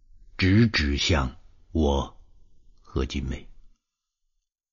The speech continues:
金妹趴在地上，她扬起脸，看着那个陌生的男子。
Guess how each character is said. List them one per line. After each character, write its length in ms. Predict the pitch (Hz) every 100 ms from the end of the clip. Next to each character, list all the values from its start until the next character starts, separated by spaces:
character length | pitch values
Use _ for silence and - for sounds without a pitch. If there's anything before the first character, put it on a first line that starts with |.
| _ _ _ _ _ _ _ _ _ _ _ _ _ _ _ _ _ _ _ _ _ _ _ _ _ _ _ _ _ - -
金 180 | - 78
妹 160 | 76 73
趴 240 | - 73
在 140 | 73 73
地 180 | 80
上， 320 | 67 64 - - - _ _ _ _ _ _ _ _ _ _ _ _ -
她 140 | -
扬 240 | 76 76 92
起 160 | -
脸， 400 | 98 65 62 73 73 - - _ _ _ _ _ _ - -
看 420 | - - 87 78
着 80 | 73
那 180 | 73 76
个 100 | 78
陌 240 | 80 78
生 240 | - 78 73
的 80 |
男 320 | 69 65 65 76
子。 240 | - 67